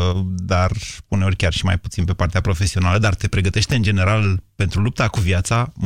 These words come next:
mult mai mult și chiar mult mai bine decât un mediu foarte prietenos, cum e cel din țările vest-europene.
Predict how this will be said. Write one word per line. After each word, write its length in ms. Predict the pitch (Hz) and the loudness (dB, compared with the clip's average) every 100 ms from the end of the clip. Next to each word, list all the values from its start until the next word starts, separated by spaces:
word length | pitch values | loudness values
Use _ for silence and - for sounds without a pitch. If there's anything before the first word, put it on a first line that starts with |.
| 101 113 | 0 2
mult 240 | 160 98 78 | 2 2 0
mai 140 | 78 80 | 2 2
mult 420 | 90 107 135 - _ _ _ | 2 0 -2 -8 _ _ _
și 160 | - - | -16 -2
chiar 180 | 107 | 0
mult 240 | 92 98 92 | 2 2 2
mai 160 | 80 | 0
bine 420 | 76 92 113 117 120 - _ _ - | 0 0 0 0 -2 -10 _ _ -6
decât 460 | 113 135 - - | -4 -4 -8 -8
un 160 | 107 107 | -2 0
mediu 280 | 120 117 113 | 2 2 0
foarte 360 | - 147 - 131 | -2 -4 -4 -4
prietenos, 580 | 143 135 151 175 - - | -2 0 0 0 -2 -4
cum 120 | 107 | -2
e 100 | 120 | 0
cel 220 | 120 - 135 | 2 2 2
din 180 | 113 | 0
țările 600 | 101 120 117 120 113 117 - _ | 0 0 2 2 2 0 -4 _
vest-europene. 920 | 107 98 113 113 113 113 - 92 76 | -2 0 0 0 0 0 0 0 -2